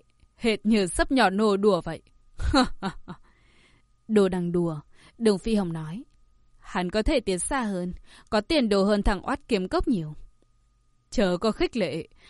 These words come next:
nếu để hắn biết được mình được Đường trưởng lão khen ngợi, không biết sẽ khỏe khoan đến cỡ nào." Đồ Đằng bất đắc dĩ, nỗi nhục nhã này coi như rơi vào tay Thiên Hoàng Thánh Địa rồi.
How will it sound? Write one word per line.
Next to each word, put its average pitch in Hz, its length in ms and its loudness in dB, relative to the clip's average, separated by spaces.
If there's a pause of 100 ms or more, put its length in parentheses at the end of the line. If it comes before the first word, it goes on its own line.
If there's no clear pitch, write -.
(180)
nếu 196 300 4
để 247 160 6
hắn 185 220 0
biết 320 160 -2
được 208 240 2
mình 208 220 2
được 196 140 -2
Đường 208 240 2
trưởng 208 200 0
lão 170 180 -4
khen 233 260 -2
ngợi, 165 180 -8 (440)
không 180 380 2
biết 240 180 4
sẽ 277 140 0
khỏe 226 280 2
khoan 202 240 -2
đến 175 120 -4
cỡ 226 220 -6
nào." 185 280 -4 (1120)
Đồ 196 220 2
Đằng 165 320 -4
bất 269 100 -4
đắc 277 180 -8
dĩ, 233 320 -8 (400)
nỗi 202 200 0
nhục 285 220 -2
nhã 190 200 -4
này 247 260 -2
coi 208 160 -4
như 196 140 0
rơi 208 200 -2
vào 185 140 -6
tay 185 220 -6
Thiên 196 260 -4
Hoàng 180 180 -6
Thánh 160 260 -8
Địa 269 200 -6
rồi. 175 200 -10